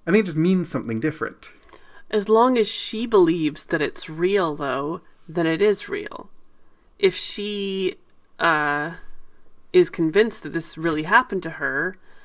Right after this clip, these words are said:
Speaker 2: then the changes that happened to her are what happened.
Speaker 1: Except that what we
Speaker 2: They're
Speaker 1: s-
Speaker 2: literal changes.
Speaker 1: Except that where we start the movie is with her, uh,
Speaker 2: Living in a fantasy
Speaker 1: living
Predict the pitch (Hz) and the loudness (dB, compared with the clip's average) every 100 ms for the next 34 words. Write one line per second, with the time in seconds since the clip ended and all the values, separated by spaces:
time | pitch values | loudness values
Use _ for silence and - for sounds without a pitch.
0 | - - 170 165 151 151 - 240 214 160 | -18 -2 2 4 4 2 0 2 0 -4
1 | 143 160 160 156 160 160 156 147 - 147 | -6 -4 -4 -4 -10 -8 -4 -4 2 4
2 | 143 139 143 147 165 214 - - - - | 4 4 0 0 4 2 2 -12 -10 -10
3 | - - - - 165 - 208 202 190 127 | -14 -16 -20 -16 -16 -6 -6 -2 -6 -2
4 | 156 151 147 170 170 175 180 170 160 156 | -4 -4 -4 0 0 0 0 2 0 -2
5 | 156 160 - _ _ _ - _ - - | -6 -10 -14 _ _ _ -20 _ -20 -20
6 | - 247 202 - - - - - - - | -2 0 0 -4 -16 -16 -14 -16 -20 -20
7 | _ - - - - 190 175 165 160 165 | _ -20 -20 -6 -6 -4 -2 -2 -2 -6
8 | - 196 220 - 175 143 120 104 101 110 | -4 -2 -2 -6 -4 -2 -2 -4 -6 -6
9 | 113 107 117 110 - 123 117 113 113 - | -8 -8 -8 -8 -4 -2 0 -2 -4 -12
10 | _ _ - _ - 98 90 92 107 - | _ _ -20 _ -4 -2 0 -2 -6 -12
11 | _ _ _ - - - - - _ _ | _ _ _ -20 -20 -20 -20 -20 _ _
12 | _ - - 214 208 208 214 202 175 165 | _ -20 -14 4 6 8 6 6 4 4
13 | 165 - 165 | 2 2 4